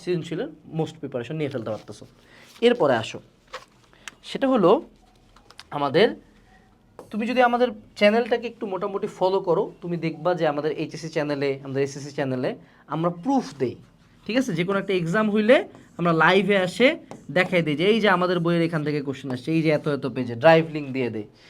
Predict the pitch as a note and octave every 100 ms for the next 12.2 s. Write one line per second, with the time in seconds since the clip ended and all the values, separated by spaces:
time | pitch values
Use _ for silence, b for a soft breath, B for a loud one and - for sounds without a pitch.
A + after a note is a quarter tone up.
0 | b b - G#3 A3 C4+ B3+ A#3 A#3+ G#3+
1 | F#3+ F3 F#3 F3+ F#3+ F3+ - F#3 F3+ F#3
2 | F3 G#3+ F#3 F#3 F#3+ D#3 C#3+ D3+ C#3+ C#3
3 | A#3 D4 B B B - D#3+ F3 F#3 A3+
4 | A3 B3+ G#3+ G#3 - G#3+ A3 F#3 F3+ F3+
5 | F3+ F3 E3 E3 - D#3+ D#3+ b b b
6 | - A#3 A3+ G#3+ C#4+ - b b - E3
7 | E3+ F#3+ G3 - F3+ E3+ E3 D3 C#3 C#3+
8 | C3+ D3+ E3+ C#3+ D#3+ G3+ G#3 F3+ C#3 D3
9 | D3 D#3+ G#3+ D4+ B B B - D#3+ D#3
10 | - D3+ C#3+ C#3 F3+ C#4 B B B F3
11 | G3+ G3 G3 A3 G#3+ E3+ E3 G3 A3 G#3
12 | G#3